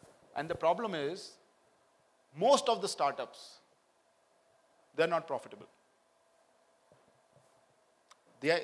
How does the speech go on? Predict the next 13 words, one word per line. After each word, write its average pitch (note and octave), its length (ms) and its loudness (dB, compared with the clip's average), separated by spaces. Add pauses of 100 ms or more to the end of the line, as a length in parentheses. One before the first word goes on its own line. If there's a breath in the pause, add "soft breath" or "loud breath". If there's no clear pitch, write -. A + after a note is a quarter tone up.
they've E3 180 0
raised E3 300 2
great F#3+ 320 6
rounds, C3 640 -2
big F3+ 200 6
rounds, C#3 420 -2 (120)
unicorns, E3+ 800 -6 (1160)
multi-unicorns. D3+ 920 -2 (1400)
पैसा A#3+ 240 -2
नहीं D3+ 100 -6
बन A2+ 180 -10
रहा A2 60 -12
है. A2+ 60 -16